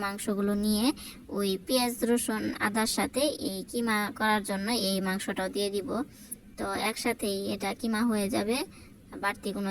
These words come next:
ঝামেলা নেই। এই যে দেখেন আমাদের কিমা হয়ে যাচ্ছে। আর এইদিকে নিয়ে নিয়েছি একটু বেসন, চাউলের গুঁড়া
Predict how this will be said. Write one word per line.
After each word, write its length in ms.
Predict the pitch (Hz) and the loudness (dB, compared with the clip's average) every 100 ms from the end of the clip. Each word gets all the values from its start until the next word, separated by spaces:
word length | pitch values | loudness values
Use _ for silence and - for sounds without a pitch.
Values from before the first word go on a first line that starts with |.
| 190 | 0
ঝামেলা 340 | 208 190 190 196 | 0 0 -2 -2
নেই। 200 | 214 254 - | -4 -4 -4
এই 80 | 185 | -4
যে 180 | 180 220 262 - - 202 | -2 -2 -2 -8 -6 -4
দেখেন 300 | 202 196 233 - 202 | -4 -4 -6 -4 -4
আমাদের 280 | 190 180 185 | -2 -2 -2
কিমা 220 | - 208 214 | -2 0 0
হয়ে 180 | 185 185 202 | -2 -4 -4
যাচ্ছে। 320 | 190 - 220 302 - - - - - - - - - 370 | -6 -4 -4 -4 -6 -20 -20 -20 -20 -20 -20 -12 -6 -4
আর 100 | - - | -4 0
এইদিকে 560 | 220 226 254 254 247 226 311 - - - - 233 | 2 4 2 4 4 6 2 -4 -20 -14 -10 -4
নিয়ে 180 | 226 226 | -4 -2
নিয়েছি 460 | 226 226 220 - 214 | -2 -2 -2 0 0
একটু 140 | 214 208 202 | 0 -2 2
বেসন, 380 | 202 202 226 233 - - | 0 0 -2 -4 -4 0
চাউলের 380 | 208 208 208 202 | 0 2 0 0
গুঁড়া 300 | 208 208 | 0 2